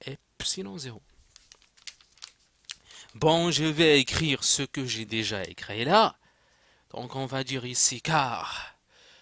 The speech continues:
roue de polarisation est considérée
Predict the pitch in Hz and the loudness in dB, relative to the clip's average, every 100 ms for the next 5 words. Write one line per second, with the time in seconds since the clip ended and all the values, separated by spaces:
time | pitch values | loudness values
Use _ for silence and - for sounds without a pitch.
0 | _ _ - 190 285 240 208 190 180 170 | _ _ 0 4 6 6 4 2 2 2
1 | 160 - - 220 190 190 185 160 151 147 | 0 4 8 10 10 6 4 2 -2 0
2 | - 127 - _ _ _ _ _ _ - | 0 -2 -8 _ _ _ _ _ _ -4
3 | - 190 185 160 - - - _ _ _ | 2 4 4 2 0 -6 -14 _ _ _
4 | _ _ _ _ _ - 127 131 120 - | _ _ _ _ _ -12 -10 -4 0 0
5 | 123 110 | -2 -6